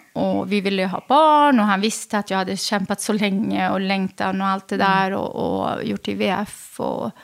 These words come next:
Speaker 1: hade embryon frysta i en labb och sådär. Ehm,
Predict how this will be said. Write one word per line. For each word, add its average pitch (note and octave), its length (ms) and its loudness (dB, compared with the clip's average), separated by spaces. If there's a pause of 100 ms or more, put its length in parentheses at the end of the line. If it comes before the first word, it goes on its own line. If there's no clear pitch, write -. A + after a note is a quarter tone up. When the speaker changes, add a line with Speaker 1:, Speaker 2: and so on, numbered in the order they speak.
Speaker 1:
hade C4 440 2
embryon B3+ 760 4
frysta A#3+ 520 2
i B3 260 2
en B3 180 4
labb A#3 360 4
och B3 120 2
sådär. B3 300 2 (800)
Ehm, A3 640 4